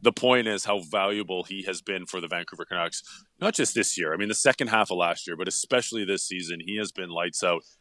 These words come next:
and really been cleaning up a lot of some of the miscues in defensive zone coverage, some of the issues that the Canucks have been having in terms of defending. He's been covering them up, and, and he's, every way you slice it, this guy's having a great season. So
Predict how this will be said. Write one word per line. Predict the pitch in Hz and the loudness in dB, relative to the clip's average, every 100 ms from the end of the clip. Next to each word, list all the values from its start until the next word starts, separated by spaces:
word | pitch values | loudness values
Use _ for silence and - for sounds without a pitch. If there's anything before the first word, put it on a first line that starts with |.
| _ | _
and | 113 113 | -2 6
really | 143 143 | 6 6
been | 120 | 2
cleaning | 104 113 104 | -2 -4 -2
up | 101 95 | -2 -2
a | |
lot | 90 95 101 104 98 | -2 2 4 4 2
of | 87 | -4
some | 107 | -8
of | 98 | -8
the | 90 | -2
miscues | 123 135 - 117 104 | -2 -2 -2 -2 -2
in | |
defensive | 98 - 104 101 | -4 0 -2 -2
zone | 90 92 | -2 0
coverage, | - 120 113 107 90 - - - | 6 6 6 2 -2 -14 -20 -2
some | 120 107 | 2 2
of | |
the | 95 113 | 2 2
issues | 120 113 104 | 0 -2 -2
that | 98 92 | -2 -4
the | 92 | -4
Canucks | 95 90 | -4 -4
have | 87 | -4
been | 87 | 0
having | 87 98 95 90 | 6 6 6 0
in | 85 | -2
terms | 92 87 | -4 -2
of | 87 | -2
defending. | - - 110 98 87 - - _ - | -2 0 0 0 -4 -8 -20 _ -4
He's | - 147 | 4 4
been | 123 113 | 4 6
covering | 107 92 90 90 | 8 8 4 2
them | 87 | 4
up, | 82 82 | 4 4
and, | 90 87 95 | -2 -6 -2
and | 90 85 | 0 0
he's, | 95 87 - - - _ _ _ _ 87 113 | 0 0 -2 -8 -20 _ _ _ _ -6 4
every | 151 147 | 8 10
way | 143 123 | 10 10
you | 107 | 8
slice | - 104 92 - | 6 6 6 4
it, | 92 | -2
this | 107 | 0
guy's | 120 98 101 | 2 2 4
having | 95 92 | 2 2
a | |
great | 80 92 85 | 0 0 0
season. | - 92 85 82 | 0 -2 -4 -6
So | 82 101 | -2 -2